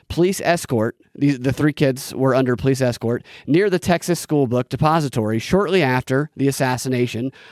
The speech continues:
of Kennedy. And since the mid sixties, there's been various allegations made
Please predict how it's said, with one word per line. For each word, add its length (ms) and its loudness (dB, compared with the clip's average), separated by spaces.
of 300 0
Kennedy. 400 -2
And 500 2
since 300 -2
the 80 -2
mid 220 2
sixties, 560 -2
there's 160 -2
been 180 2
various 380 2
allegations 640 0
made 300 -2